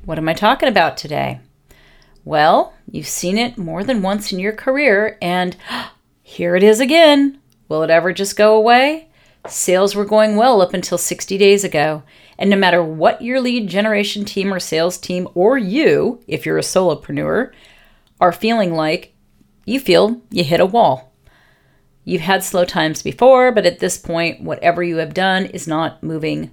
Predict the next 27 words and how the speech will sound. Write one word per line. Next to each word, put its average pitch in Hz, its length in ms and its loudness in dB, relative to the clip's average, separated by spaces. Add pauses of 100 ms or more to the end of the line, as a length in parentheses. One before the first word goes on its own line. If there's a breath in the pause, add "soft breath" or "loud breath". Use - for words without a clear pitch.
(140)
the 160 160 -6
needle. 156 420 -4 (640 soft breath)
So, 285 520 4 (140)
thankfully, 185 520 0
your 202 180 -2
retained 180 400 -2
clients 170 380 -2
are 156 60 -4
covering 160 420 -4
the 151 80 -6
bills, 196 460 4
but - 480 2 (360 soft breath)
you 185 100 -4
can 202 120 -2
only 254 220 4
renew 190 440 0
so 185 180 -4
many 190 180 -4
contracts 185 600 -2
before 170 320 -4
you 170 140 -4
run 165 140 -6
out 160 120 0
of 160 80 -4
clients 254 420 -4
to - 120 -12
renew. 143 320 -6